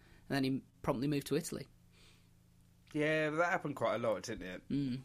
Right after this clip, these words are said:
Speaker 2: I think
Speaker 1: But it was
Speaker 2: people just go over and colonise, and they're like, "Nope, this is Britain."
Speaker 1: But it was there, seeing the beautiful olive-skinned Mediterranean people, that he experienced a rush of blood to the head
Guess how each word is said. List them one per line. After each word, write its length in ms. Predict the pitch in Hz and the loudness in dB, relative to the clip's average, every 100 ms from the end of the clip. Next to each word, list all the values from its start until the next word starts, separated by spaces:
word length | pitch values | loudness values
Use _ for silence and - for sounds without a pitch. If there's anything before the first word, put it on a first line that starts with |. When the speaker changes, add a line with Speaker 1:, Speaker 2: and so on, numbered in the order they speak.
| - | -12
Speaker 2:
I 40 | |
think 380 | 107 107 98 - - - - - - - - - | -12 -10 -10 -14 -20 -20 -20 -20 -20 -20 -20 -2
Speaker 1:
But 80 | 170 | 0
it 80 | 156 | 2
was 100 | 127 | 0
Speaker 2:
people 140 | 127 | 0
just 320 | 127 120 - | -2 -4 -2
go 220 | - 110 107 | 2 4 4
over 160 | 107 | 2
and 80 | 107 | -2
colonise, 720 | 104 127 113 101 95 92 101 | 2 4 4 2 -2 -2 -4
and 100 | 107 | -4
they're 100 | 104 | -2
like, 200 | 104 101 | 0 -2
"Nope, 300 | 104 135 135 | 2 4 2
this 200 | - 123 | 0 -6
is 120 | 120 104 | -6 -2
Britain." 400 | 123 - 101 92 - - - - - - - - | -2 -2 -6 -12 -18 -20 -20 -20 -20 -20 -20 -10
Speaker 1:
But 80 | - | -2
it 80 | 135 | 0
was 120 | 151 | 0
there, 220 | 156 147 | 2 2
seeing 260 | 127 - 131 | 2 0 0
the 80 | 131 - - | -4 -8 -18
beautiful 800 | - 175 180 196 - 156 131 113 - - - - - - - - | -10 -4 0 0 0 -4 -4 -4 -6 -16 -20 -20 -20 -20 -6 -2
olive-skinned 1000 | 151 147 139 - - 139 135 131 127 - - - - | 0 0 0 0 2 2 2 0 -2 -8 -18 -20 -6
Mediterranean 760 | 151 147 139 - 135 123 123 127 | -2 -2 -2 -2 -2 0 0 -2
people, 520 | - 143 - 131 131 - - - - - | -2 -4 -4 -10 -10 -14 -20 -20 -20 -2
that 120 | 143 | 0
he 140 | 185 | 2
experienced 600 | 202 - - 160 135 127 - | 0 0 2 4 4 0 -2
a 60 | |
rush 200 | 127 - | -2 0
of 120 | 139 | -2
blood 200 | - 127 | -2 -4
to 80 | - | -4
the 80 | - | -6
head 240 | - 123 | -6 -6